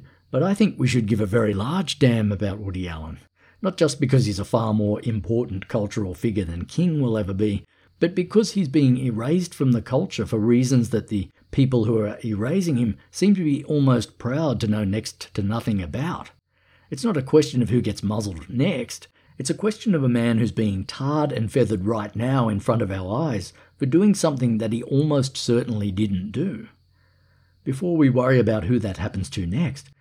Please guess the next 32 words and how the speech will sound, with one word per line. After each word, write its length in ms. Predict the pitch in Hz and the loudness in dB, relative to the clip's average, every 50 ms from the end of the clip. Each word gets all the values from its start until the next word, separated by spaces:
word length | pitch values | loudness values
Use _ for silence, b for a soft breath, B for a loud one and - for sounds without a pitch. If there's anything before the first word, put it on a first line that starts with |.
| b b b | b b b
we 80 | - 135 | -6 -2
should 200 | - 143 123 - | 0 -2 -2 -2
surely 300 | - - 180 175 156 139 | -2 -2 2 4 4 4
do 220 | 123 113 113 107 | 4 4 2 2
all 320 | - - 135 123 123 123 113 | 2 2 2 4 4 4 4
we 160 | 107 104 95 | 2 2 0
can 400 | - - 123 120 117 107 104 98 | 0 -2 -2 0 0 0 -2 -2
to 100 | 101 98 | -4 -6
stop 280 | - - 131 - - - | -4 -4 -4 -4 -2 -4
the 80 | 104 | -4
lynching 500 | 98 107 113 127 127 127 113 104 90 - b b b b | -2 0 0 0 0 0 -2 -2 -4 -6 b b b b
that's 200 | - - - - | -12 -12 -10 -6
currently 440 | - 110 113 131 131 120 - 95 82 | -4 0 2 2 2 2 -2 -6 -8
going 320 | 90 92 90 85 85 90 | -8 -8 -8 -8 -6 -6
on. 320 | 101 127 151 - 73 - - _ _ _ _ _ _ _ _ _ _ _ _ | -6 -6 -6 -8 -10 -14 -18 _ _ _ _ _ _ _ _ _ _ _ _
Stephen 400 | - - 160 143 123 113 104 95 | -2 2 2 4 4 2 0 2
King 340 | - 139 139 117 101 - B B B B - | 4 4 4 4 2 0 B B B B -4
doesn't 240 | 120 107 101 107 104 | -4 -2 -2 -4 -4
seem 200 | - 113 110 101 | -2 -2 -2 0
to 120 | 92 107 - | -2 -2 -4
understand 720 | 110 110 98 92 - - - 135 131 143 143 139 127 110 | -4 -6 -6 -6 -8 -6 -4 -4 -2 0 2 2 2 2
this 200 | 104 98 - - | 0 -2 -4 -6
elementary 500 | - 110 107 101 104 101 98 - 104 95 | -8 -6 -4 -4 -4 -4 -4 -4 -6 -6
point, 380 | 90 - 117 117 104 101 127 - - _ _ _ _ _ _ _ _ _ | -4 -2 -2 -2 -2 -4 -6 -10 -16 _ _ _ _ _ _ _ _ _
but 140 | - 113 101 | -6 -2 0
that's 240 | 135 131 131 - 127 | 0 0 0 -2 -2
what 160 | 117 90 104 | -2 -2 -2
you 60 | 95 | -2
get 320 | 95 120 123 120 - - - _ _ | 0 0 0 0 -4 -8 -16 _ _
when 160 | - 104 104 | -6 -4 -4
you 100 | 98 92 | -4 -6
seek 360 | - - - 107 98 95 - | -4 -4 -2 -2 -4 -4 -8